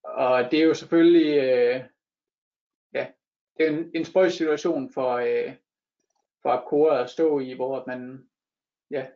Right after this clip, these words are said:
de, de kan nemt, øh, se sig, øh, udelukket på forhånd måske, når at, øh, man får de tilbagemeldinger. Øhm, men det havde været,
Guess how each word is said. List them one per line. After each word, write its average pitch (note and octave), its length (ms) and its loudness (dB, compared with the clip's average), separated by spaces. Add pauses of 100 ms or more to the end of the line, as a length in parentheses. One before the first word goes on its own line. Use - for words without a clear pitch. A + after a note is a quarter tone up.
(360)
de, - 180 -20
de D3 120 -8
kan C#3+ 140 -2
nemt, D3+ 260 -4
øh, C3 340 0 (460)
se D3 220 -2
sig, C#3 480 -2
øh, - 160 -10 (1040)
udelukket D#3 520 4
på C#3 80 -12
forhånd C#3+ 480 0
måske, C3 360 -8
når C3 200 -6
at, B2+ 200 -8
øh, C3 220 -10
man C3 140 -10
får E3 180 2
de C#3+ 140 -4
tilbagemeldinger. C3 960 -4 (540)
Øhm, A#2+ 680 -2 (560)
men C3 360 -4
det C#3 120 2
havde C3+ 220 0
været, B2 480 2